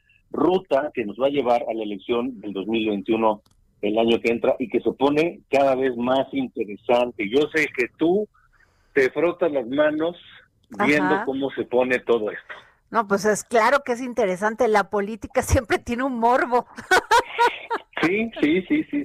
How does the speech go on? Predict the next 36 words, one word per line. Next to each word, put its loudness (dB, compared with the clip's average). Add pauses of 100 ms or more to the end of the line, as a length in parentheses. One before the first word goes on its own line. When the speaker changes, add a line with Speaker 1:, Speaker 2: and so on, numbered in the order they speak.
Speaker 1:
sí, -6
así -2
es, 2 (260)
Speaker 2:
¿No? 0
Speaker 1:
así 2
es. 0 (800)
Y 2
yo 2
te 2
pido 0
que -8
no -2
te 0
pierdas, -2
y -2
le -8
pido 0
a -18
toda -2
la 0
gente -4
que -14
te -20
escucha, -2
que 0
no 0
se 2
pierdan 0
el, -8
el, -12
el, -8
el -8
programa 0
del -2
próximo -4
domingo -2